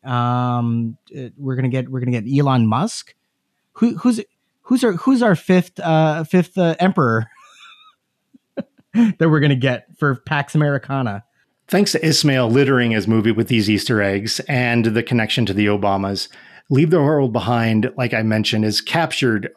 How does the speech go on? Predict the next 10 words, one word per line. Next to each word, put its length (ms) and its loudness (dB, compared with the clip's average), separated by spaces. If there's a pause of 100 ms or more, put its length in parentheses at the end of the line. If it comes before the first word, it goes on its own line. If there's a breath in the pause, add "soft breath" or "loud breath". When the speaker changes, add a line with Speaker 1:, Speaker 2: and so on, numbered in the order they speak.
Speaker 2:
all 320 2
of 160 -2
these 540 0 (380)
ima-, 400 0
the 120 0
imaginations 760 -2
of 60 -4
these 180 0
conspiracy 600 -4
theorists. 500 -6